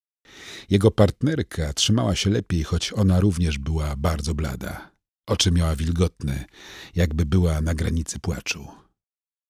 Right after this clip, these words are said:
Tylko ostatni zakładnik, łysiejący mężczyzna z wydatnym brzuszkiem, ubrany w kraciastą koszulę i kamizelkę z wieloma kieszeniami, nie patrzył na Rozłuckiego.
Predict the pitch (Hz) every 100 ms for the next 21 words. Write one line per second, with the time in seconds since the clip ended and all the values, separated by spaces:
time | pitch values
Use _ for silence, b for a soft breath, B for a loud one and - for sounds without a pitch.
0 | _ b b b b b 131 117 120 104
1 | - 143 120 110 - 85 62 62 58 -
2 | _ _ _ _ _ - 92 90 104 104
3 | 87 92 92 - - 85 76 78 67 80
4 | 87 - 90 76 76 85 - 80 - B
5 | B B B B 87 82 95 87 80 -
6 | 92 90 87 - 80 - 85 - 92 78
7 | 73 - 82 80 80 87 76 - 73 71
8 | 80 82 80 76 90 87 85 85 80 76
9 | _ _ _ _ _ _ - 104 - 98
10 | - 82 76 76 67 71 - - 67 65
11 | 65 -